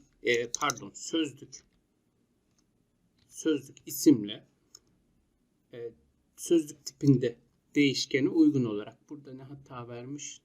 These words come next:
Tab, left, width, şurası tabi iki nokta olacak.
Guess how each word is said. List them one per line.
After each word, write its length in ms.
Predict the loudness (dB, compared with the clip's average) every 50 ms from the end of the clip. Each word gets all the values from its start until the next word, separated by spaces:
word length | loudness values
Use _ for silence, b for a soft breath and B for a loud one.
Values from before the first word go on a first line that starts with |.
| _ _ _
Tab, 220 | _ -10 -10 -10 _ _ _ _ _ _ _ _ _ _ _ _ _ _ _ _ _ _
left, 500 | -12 -10 -10 -10 -12 -14 _ _ _ -20 _ _ _ _ _ _ _ _ _ _ _ _ _ _ _ _ _ _ _ _ _ _ _
width, 280 | -18 -18 -18 -18 -20 -20
şurası 600 | -16 -14 -14 -14 -14 -16 -12 -10 -10 -10 -10 -14
tabi 300 | -18 -18 -16 -16 -18 -18 _ _ _ _
iki 240 | -20 _ -12 -12 -12
nokta 320 | -12 -12 _ _ -16 -14
olacak. 560 | -12 -12 -12 -12 -12 -14 -16 -16 -18 _ _